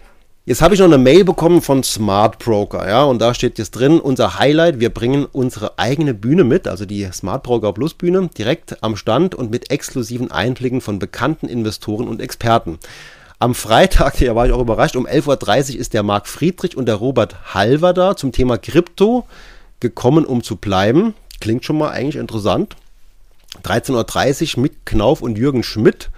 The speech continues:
zum Thema die besten Dividenden- und Trendaktien. Also ich kenne nur den Mick Knauf, den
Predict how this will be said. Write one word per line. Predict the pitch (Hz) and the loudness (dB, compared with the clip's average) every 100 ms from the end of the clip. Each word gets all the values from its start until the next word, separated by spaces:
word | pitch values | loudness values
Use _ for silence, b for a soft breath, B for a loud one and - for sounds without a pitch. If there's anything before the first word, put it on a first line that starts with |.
| B B B B | B B B B
zum | - 120 - | -10 -8 2
Thema | 131 151 | 2 2
die | 117 110 | 0 -2
besten | 135 143 135 | -2 -2 -6
Dividenden- | 135 120 101 120 170 151 | -4 -4 0 0 0 -2
und | - 120 | -6 -8
Trendaktien. | - 107 151 - - - - 190 214 180 | -4 0 0 -2 -8 -10 -4 0 2 0
Also | 110 | -2
ich | 127 - | -4 -2
kenne | 147 | 2
nur | 165 | 2
den | 143 139 | 2 0
Mick | 151 - | -2 -6
Knauf, | 110 107 123 92 - - | -4 2 4 2 -4 -8
den | 104 104 | -6 -6